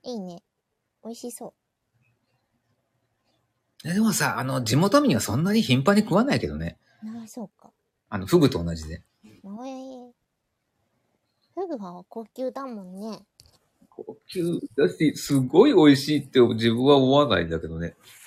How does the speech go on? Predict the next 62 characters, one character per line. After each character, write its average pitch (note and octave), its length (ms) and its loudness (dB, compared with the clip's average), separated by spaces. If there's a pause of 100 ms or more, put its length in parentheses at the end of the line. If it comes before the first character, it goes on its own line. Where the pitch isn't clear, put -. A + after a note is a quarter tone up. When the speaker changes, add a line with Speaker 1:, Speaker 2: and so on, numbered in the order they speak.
(120)
Speaker 1:
高 D4 180 -10
級 C#4+ 280 -8
だ D4 140 -4
も A#3 240 -8
の。 G3 220 -12 (640)
Speaker 2:
高 B2 240 -12
級 C#3 100 -6
だ - 120 -2
か A2 140 -4
ら、 F2 280 0 (500)
例 D#3+ 120 4
え D3+ 40 4
ば、 A2+ 280 6 (340)
会 G#2+ 300 4
社 C3 100 2
の B2+ 160 0
飲 A#2 80 4
み A#2 80 2
会 C3 240 2
と C3+ 100 -4
か A2+ 120 0
で、 F#2 100 -2
そ F2 140 -10
の、 E2 140 -6
ち - 80 -4
ょ - 20 -2
っ - 20 -12
と - 100 -6
高 B2 280 2
い D3+ 80 4
と G2+ 80 2
こ F2 100 -2
に、 D#2+ 140 -2 (960)
こ E2 500 -16
う、 - 40 -20 (100)
行 F#2+ 160 -8
っ - 20 -20 (220)
た、 G#2 200 2 (140)
そ C3 140 0
の D3 80 0
時 D#3 160 2
に G#2 80 2
食 - 220 2
う A2 60 2
け F#2 120 2
ど、 F2 100 -2
す - 300 -10
っ G2 40 -4 (200)
ご A3+ 160 6
い、 A3+ 80 6
う - 80 0 (340)
ま A#3+ 460 8
と A2+ 200 0
は F#2+ 100 2
思 G2 220 0
わ F#2+ 120 0
な D#2+ 160 -6
い - 20 -8
ん D2+ 80 -8
だ D2 120 -14
よ D2+ 40 -14
ね。 D#2 140 -14